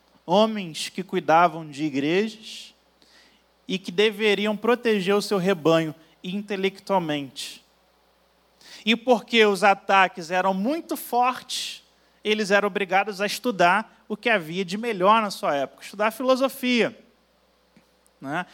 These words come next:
E tudo aquilo que a filosofia comportava, retórica, gramática, metafísica, filosofia natural, enfim,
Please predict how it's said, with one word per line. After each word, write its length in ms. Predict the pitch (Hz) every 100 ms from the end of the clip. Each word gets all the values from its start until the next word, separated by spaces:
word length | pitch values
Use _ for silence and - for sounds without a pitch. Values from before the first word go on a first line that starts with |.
| -
E 80 | 190
tudo 260 | 190 330 311
aquilo 360 | 269 - 247
que 80 | 247
a 60 | 233
filosofia 580 | - 220 202 214 - 208
comportava, 600 | 214 208 226 - 170 143
retórica, 540 | 139 - 185 175 151
gramática, 640 | 135 135 139 175 175 - 135
metafísica, 1000 | 135 131 - 180 196 165 160 - 120 _ _ _ _ _ _ _ _ _ _ _ _ _ _ _ _
filosofia 560 | - 156 165 160 - 180
natural, 720 | 165 160 123 117 170 180 180
enfim, 420 | 170 - 165 123